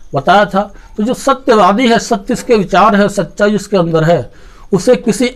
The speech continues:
अन्य ज्ञान की, बड़े ज्ञान की आवश्यकता नहीं है। वो सबसे अच्छा उसका प्रोटेक्शन है, उसकी सुरक्षा है, उसका कवच है, उसे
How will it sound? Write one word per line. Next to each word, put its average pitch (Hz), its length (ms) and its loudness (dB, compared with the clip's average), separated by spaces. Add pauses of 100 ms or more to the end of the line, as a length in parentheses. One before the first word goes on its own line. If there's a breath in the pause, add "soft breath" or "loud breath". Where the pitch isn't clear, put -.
अन्य 277 280 4
ज्ञान 196 340 4
की, 208 180 0
बड़े 180 300 4
ज्ञान 170 320 2
की 196 100 -2
आवश्यकता 160 560 0
नहीं 120 280 0
है। 208 140 -12 (580 soft breath)
वो 214 120 4
सबसे 208 360 -2 (180)
अच्छा 190 300 0
उसका 208 260 0
प्रोटेक्शन 196 600 0
है, 139 180 -2 (760)
उसकी - 220 -8
सुरक्षा 185 460 -2
है, 185 240 -2 (240 soft breath)
उसका - 240 -6
कवच 139 420 -4
है, 135 60 0
उसे 139 200 -6